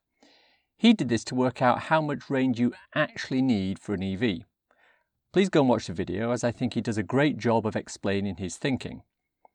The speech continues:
Leave a comment there to say you came here via the E V Musings podcast as well. Thanks. His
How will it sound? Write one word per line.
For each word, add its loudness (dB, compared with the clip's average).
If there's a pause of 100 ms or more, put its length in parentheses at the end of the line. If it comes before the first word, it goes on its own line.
(680)
Leave 0
a -6
comment -2
there -6
to -18
say -4
you -2
came -4
here -4
via -6
the -8
E -6
V -8
Musings -10
podcast -14
as -20
well. -16 (400)
Thanks. -10 (880)
His 4